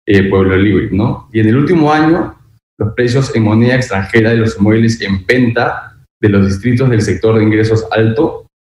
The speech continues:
han visto una ca-, una leve caída del cero punto seis por ciento en comparación al año previo,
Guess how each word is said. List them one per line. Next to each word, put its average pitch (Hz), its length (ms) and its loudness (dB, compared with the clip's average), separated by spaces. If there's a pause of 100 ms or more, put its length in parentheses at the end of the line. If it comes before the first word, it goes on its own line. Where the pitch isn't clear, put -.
han 113 140 0
visto 131 220 0
una 143 180 0
ca-, 92 180 -2
una 123 160 2
leve 147 340 2
caída 123 500 0
del 98 160 -4
cero 117 320 -2
punto 113 240 0
seis 113 300 -2
por - 140 -6
ciento 110 340 -2
en 110 40 2
comparación 98 560 -2
al 104 80 0
año 104 260 -2
previo, 117 580 -2